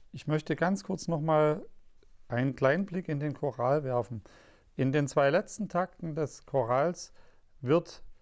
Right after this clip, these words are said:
von Bach, dem ja wirklich jede Kleinigkeit sehr viel bedeutet hat, der keinen einzigen Textbaustein unbeachtet gelassen hat,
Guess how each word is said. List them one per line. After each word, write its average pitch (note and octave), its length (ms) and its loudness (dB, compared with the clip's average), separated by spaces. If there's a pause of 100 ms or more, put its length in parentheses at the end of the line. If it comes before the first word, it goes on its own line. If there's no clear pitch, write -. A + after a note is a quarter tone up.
(600)
von B2 260 0
Bach, D#3+ 220 0
dem C3 320 0
ja A#2+ 380 4 (100)
wirklich - 440 -4 (280)
jede C#3 380 -2
Kleinigkeit B2+ 880 -2 (840)
sehr C#3 260 2
viel D3 200 -2
bedeutet D3 480 0
hat, G#2+ 220 -6
der A#2 280 4 (420)
keinen D3+ 260 2
einzigen C#3+ 760 -2 (720)
Textbaustein C#3 760 0
unbeachtet E3 600 -2
gelassen B2+ 360 -4
hat, A2+ 220 -6